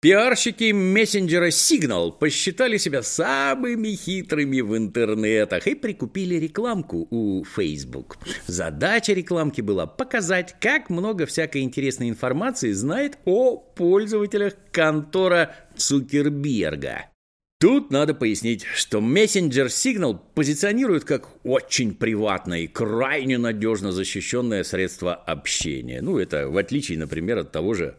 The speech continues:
WhatsApp, который уже не стесняясь сливает всю твою переписку напрямую в Facebook.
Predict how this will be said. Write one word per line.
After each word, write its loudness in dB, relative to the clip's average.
WhatsApp, -2
который -2
уже 0
не 0
стесняясь -2
сливает 0
всю 2
твою 4
переписку -2
напрямую 0
в -8
Facebook. -4